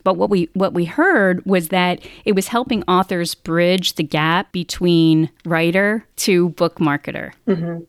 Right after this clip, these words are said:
Speaker 1: And I'm wondering if you found that to be the case. Does it help with that? I mean, you would think it's not that difficult for a writer to market their own book, but it really is.
Speaker 2: Well, it is. And I think it just comes down to,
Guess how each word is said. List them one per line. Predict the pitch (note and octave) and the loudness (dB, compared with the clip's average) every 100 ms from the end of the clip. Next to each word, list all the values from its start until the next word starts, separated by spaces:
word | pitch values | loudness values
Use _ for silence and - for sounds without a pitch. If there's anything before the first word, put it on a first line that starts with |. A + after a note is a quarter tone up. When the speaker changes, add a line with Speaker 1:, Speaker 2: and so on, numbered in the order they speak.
| _ | _
Speaker 1:
And | G3+ | 0
I'm | F3+ | 2
wondering | F#3+ G#3+ G#3+ G3+ F#3 | 4 4 2 2 0
if | F3 F#3 | -2 0
you | F3 E3 E3 - | 2 4 2 0
found | - E3+ E3+ | -2 -2 -2
that | - | -4
to | - | -6
be | D#3+ | -2
the | D3+ | -4
case. | D3+ D#3 D3+ - | -4 -6 -6 -6
Does | - E3 | -4 -4
it | E3 | -4
help | - F#3+ F#3 F#3 | -6 -4 -4 -4
with | F3+ F3 | -4 -4
that? | F3 D#3+ | -4 -2
I | - | 2
mean, | A3+ | 4
you | A#3+ | 4
would | A#3+ - | 2 0
think | D#4 D#4+ A3 | 2 4 2
it's | - | 0
not | G3+ G3+ - | 0 0 -2
that | F#3 F#3 E3+ | -4 -4 -2
difficult | C4 - B3+ - E3 - | -2 -2 -4 -2 -4 -4
for | - F3+ E3+ | -2 0 0
a | F3+ | -2
writer | E3+ E3+ E3 D#3+ D#3+ | 0 0 0 -2 -2
to | - - F3 E3 | -6 -4 -2 -2
market | E3 F3+ E3+ - F3 | 0 0 0 -4 -6
their | E3 | -2
own | E3+ E3+ | 0 2
book, | A#3 C4+ - | 0 -2 -2
but | G3 | -4
it | F3+ - | -4 -2
really | E3+ A#3+ C#4+ C4 | 2 4 6 4
is. | D#4+ - - - - _ _ _ _ _ _ _ | 4 0 -8 -10 -16 _ _ _ _ _ _ _
Speaker 2:
Well, | B3 C4+ B3 - | 0 2 2 0
it | A#3+ B3+ - | 0 0 0
is. | E4 D4 F#3 G3+ A3 | 2 4 4 0 -2
And | - G#3+ | -2 0
I | |
think | G#3+ C4 C#4 | 0 0 0
it | C#4 - | 0 0
just | B3 A#3 | -4 -4
comes | - A3+ G#3+ G#3+ | -2 0 0 2
down | G3+ F#3 F3+ F#3 F#3+ | 0 2 0 -2 0
to, | G3+ F3+ E3+ E3+ E3 - | 2 2 0 -4 -6 -8